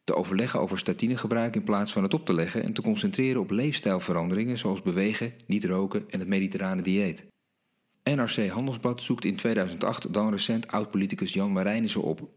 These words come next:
Hij vertelt over zijn hartproblemen, dat hij gedotterd is en, citaat, "sinds kort, ja, ja, suikerziekte", einde citaat. Verslaggever Joost Oranje noteert, "boze blik in de ogen."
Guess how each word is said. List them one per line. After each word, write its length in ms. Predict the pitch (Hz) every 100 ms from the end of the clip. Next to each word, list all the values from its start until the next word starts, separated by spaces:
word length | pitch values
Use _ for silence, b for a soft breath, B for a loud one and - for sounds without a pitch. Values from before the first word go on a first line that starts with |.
| _
Hij 120 | - -
vertelt 320 | - 147 139
over 220 | 104 92
zijn 140 | 85
hartproblemen, 760 | 87 107 - 113 107 104 107 104
dat 160 | 101 -
hij 80 |
gedotterd 500 | - 87 117 120 101
is 220 | 101 98 -
en, 360 | 104 92 - -
citaat, 500 | - 95 90 90 - B B B
"sinds 220 | - 98
kort, 260 | - 101 98
ja, 180 | - 101
ja, 260 | 117 101 98
suikerziekte", 840 | - - 175 139 104 101 - 71 -
einde 240 | - 92 82
citaat. 460 | 82 80 76 - - _ _ _ _
Verslaggever 600 | - - 117 113 107 98
Joost 300 | 90 104 95
Oranje 340 | 85 95 107
noteert, 480 | 95 92 92 90 90 -
"boze 420 | - 87 110 98
blik 200 | 87 104
in 100 | 98
de 80 | 95
ogen." 380 | 67 101 95